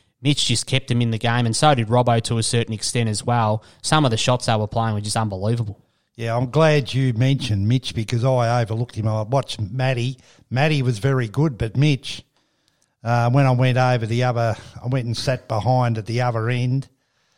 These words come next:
Speaker 2: where they do the, where the scoreboards were, the, um, just the rink scoreboards.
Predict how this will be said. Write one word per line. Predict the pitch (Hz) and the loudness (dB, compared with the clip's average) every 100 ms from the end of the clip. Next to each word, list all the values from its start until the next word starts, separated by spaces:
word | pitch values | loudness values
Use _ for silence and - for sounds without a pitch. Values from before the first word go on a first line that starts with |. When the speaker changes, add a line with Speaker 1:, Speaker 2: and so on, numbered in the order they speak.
| _ _ _ | _ _ _
Speaker 2:
where | - 120 | -4 -2
they | 120 | 0
do | 110 123 | 0 -2
the, | 107 | -4
where | 104 139 117 | -4 -4 -4
the | |
scoreboards | 104 - 147 165 131 113 98 - | -6 2 2 4 2 0 -4 -6
were, | 120 156 175 | -2 -2 -4
the, | - 120 117 | -6 -4 -2
um, | 117 107 | -2 -4
just | 113 117 - | -6 -8 -10
the | 92 - | -12 -4
rink | 127 156 | -2 -2
scoreboards. | - - 110 95 127 147 139 - - | -4 -6 -6 -4 -2 -2 -2 -10 -18